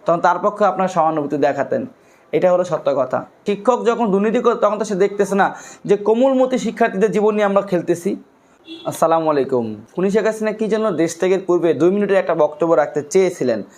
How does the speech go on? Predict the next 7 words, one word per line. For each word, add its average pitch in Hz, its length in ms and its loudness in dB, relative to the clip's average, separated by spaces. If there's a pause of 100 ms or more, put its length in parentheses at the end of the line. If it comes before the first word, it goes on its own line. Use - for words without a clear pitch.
(300)
তার 147 300 2
বাস্তব 185 420 0
প্রমাণ 208 300 2
আজকে 175 220 0
আমি 165 120 2
আপনাদেরকে 147 380 2
দেখাচ্ছি। 120 460 -2